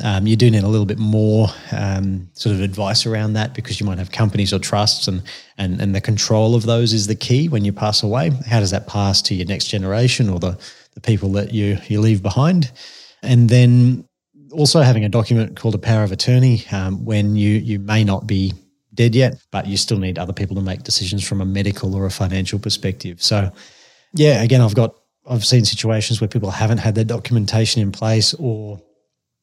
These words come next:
it hasn't been reviewed, um, when the, the person's wealth had changed or their structures had changed. So, um, and, and it's a bit of a nightmare for the, the family trying to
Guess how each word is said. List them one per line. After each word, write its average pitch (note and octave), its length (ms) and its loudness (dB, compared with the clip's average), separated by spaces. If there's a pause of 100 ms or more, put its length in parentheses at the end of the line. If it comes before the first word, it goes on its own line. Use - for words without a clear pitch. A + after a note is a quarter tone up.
(160)
it A2 100 2
hasn't G#2+ 240 6
been G2 140 0
reviewed, G#2 580 2 (100)
um, G2 520 -2
when G2+ 340 0
the, G2+ 80 0
the - 160 -10
person's G2+ 640 0 (400)
wealth A2+ 300 -2
had A#2 100 2
changed A2+ 480 2
or F#2 40 -4
their E2+ 120 -8
structures G#2+ 480 -2
had A2+ 120 0
changed. A2+ 520 0 (400)
So, G2 420 2
um, G2 180 0
and, B2 160 2
and A2+ 200 0
it's G#2+ 120 0
a A#2+ 60 4
bit B2 100 4
of F#2+ 80 0
a F2+ 40 -4
nightmare G#2+ 420 -2
for G2 140 -6
the, G2 160 -2 (120)
the A2 80 -16
family G#2+ 360 -2
trying A2 180 -4
to F#2+ 220 -4